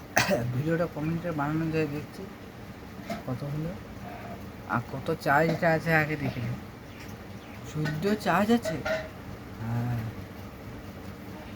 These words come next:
কিন্তু এটা কত আছে? হ্যাঁ, এবারে দু মিনিটের হবে, হ্যাঁ, এবারে দুই, দুই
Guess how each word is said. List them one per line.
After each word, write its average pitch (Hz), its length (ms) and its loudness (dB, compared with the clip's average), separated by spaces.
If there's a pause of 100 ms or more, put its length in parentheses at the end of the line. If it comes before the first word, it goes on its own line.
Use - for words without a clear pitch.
(160)
কিন্তু 156 300 -4 (840)
এটা 135 220 -2
কত 156 100 -6 (120)
আছে? - 160 -8 (200)
হ্যাঁ, 131 300 -4 (3000)
এবারে 135 320 0
দু 139 80 2
মিনিটের 139 400 4
হবে, 113 200 2
হ্যাঁ, 135 180 4 (120)
এবারে 160 240 4
দুই, 147 180 0 (280)
দুই 147 120 2